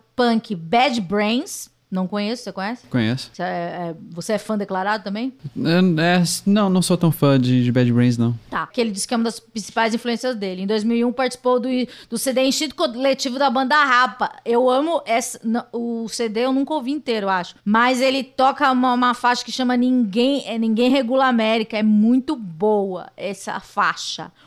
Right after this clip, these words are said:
Speaker 1: Ouçam. É muito boa. Ah, e também ouço, ou-, ouço também o Chá das Quatro e vinte, música que voltou. Já temos, é, episódios no ar, toda sexta-feira às quatro horas,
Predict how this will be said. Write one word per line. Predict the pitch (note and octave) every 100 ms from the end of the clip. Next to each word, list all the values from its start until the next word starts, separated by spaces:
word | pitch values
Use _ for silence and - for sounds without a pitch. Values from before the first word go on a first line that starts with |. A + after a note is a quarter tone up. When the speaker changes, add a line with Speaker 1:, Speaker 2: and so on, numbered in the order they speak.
| -
Speaker 1:
Ouçam. | G#3+ A3 G#3 - F3+ D#3+ - _ _ F#3+
É |
muito | F#3 G#3+ C4 A#3+
boa. | F3+ E3 D#3 _ -
Ah, | B3 F4
e | D4
também | E4+ D#4+
ouço, | F#4 G#4+ F4+
ou-, | G4 E4+
ouço | G4 G#4
também | - F#4+ E4+ E4 F#4
o | F#4+ F#4 F4 D#4+
Chá | D4+ D4
das | D4+ D4+
Quatro | D4+ D4
e | D4
vinte, | B3 C4+ C#4+
música | C4+ C4+ A#3 C4
que | C4+
voltou. | C4+ D4+ D4 B3+ D4 - -
Já | F3 A#3
temos, | A#3 A#3+ B3 C4+ C#4 G#3 -
é, | G3 G3+ G3+ G3 G3 F#3+ F#3+ - C#3 - _
episódios | G3+ B3 G#3+ A#3 A#3+ B3
no | D4
ar, | D4 B3 B3+ B3
toda | C4 B3+ C#4+
sexta-feira | C#4+ D4+ C#4+ B3+ C4
às | -
quatro | C4 C4 C#4
horas, | C#4 A#3 A#3 B3 D4 - -